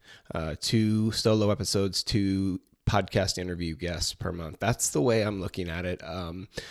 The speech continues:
that way the content will keep flowing and I'll keep it fresh. Things will keep doing because I really like the solo episodes. The solo episodes are a lot of fun,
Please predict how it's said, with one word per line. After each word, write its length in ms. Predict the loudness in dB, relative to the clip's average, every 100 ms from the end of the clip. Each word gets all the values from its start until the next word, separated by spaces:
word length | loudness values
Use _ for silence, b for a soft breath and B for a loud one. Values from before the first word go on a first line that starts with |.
| B B
that 200 | 8 8
way 160 | 8 8
the 100 | 6
content 460 | 4 2 2 0
will 100 | -2
keep 280 | -4 -4 -4
flowing 440 | 4 8 8 6 2
and 140 | 0
I'll 100 | -2
keep 220 | -2 -4
it 80 | -6
fresh. 520 | 2 6 6 4 0
Things 260 | 0 -2 -2
will 80 | -4
keep 340 | -6 -6 -2
doing 180 | 2 2
because 200 | 2 2
I 60 |
really 260 | 2 4 2
like 260 | 2 0 0
the 60 |
solo 340 | 2 4 4 0
episodes. 480 | -2 -4 -4 -4
The 60 | -2
solo 280 | 0 2 2
episodes 360 | 2 -2 0
are 40 | 0
a 60 |
lot 160 | 0 0
of 60 | -2
fun, 400 | -4 -4 -6